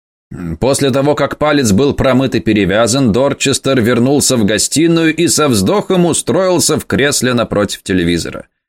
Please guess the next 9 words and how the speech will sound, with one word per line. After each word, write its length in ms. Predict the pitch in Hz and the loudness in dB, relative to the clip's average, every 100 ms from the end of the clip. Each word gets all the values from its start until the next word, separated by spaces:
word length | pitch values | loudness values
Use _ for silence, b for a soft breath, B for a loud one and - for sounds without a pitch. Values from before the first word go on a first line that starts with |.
| _ _ - | _ _ -4
Начинался 640 | 131 135 151 175 190 175 | -2 0 0 2 2 0
повтор 480 | - 165 - 170 180 | -2 -2 -2 -2 0
«Галопирующего 920 | 131 151 143 143 156 143 131 - 127 | 2 2 0 2 2 4 2 2 2
гурмана». 680 | 113 117 113 107 90 60 - - | 2 2 2 2 0 -4 -12 -14
А, 420 | 60 62 - 95 | -10 -6 -6 -4
такое 720 | 104 95 - 185 226 220 190 | -2 -2 -2 0 2 2 2
выдержать 720 | 127 196 185 185 123 139 214 | 2 2 2 0 0 0 0
было 420 | 180 127 175 160 | 2 2 2 2
невозможно. 1040 | 113 101 123 117 104 85 98 95 85 87 | 2 0 0 -4 -4 -2 0 0 -2 -4